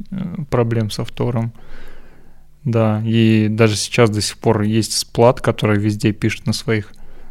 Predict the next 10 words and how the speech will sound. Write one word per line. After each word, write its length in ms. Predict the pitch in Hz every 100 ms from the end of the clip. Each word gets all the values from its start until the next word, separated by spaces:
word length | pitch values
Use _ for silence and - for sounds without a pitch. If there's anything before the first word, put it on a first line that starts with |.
| -
зубных 340 | 120 110 107
пастах, 340 | - 107 -
о 40 | -
том, 140 | 131
что 140 | - 110
у 40 |
нас 220 | 110 120
нет 180 | 120 113
фтора, 480 | - - 120 113 104
там, 420 | - 110 107 117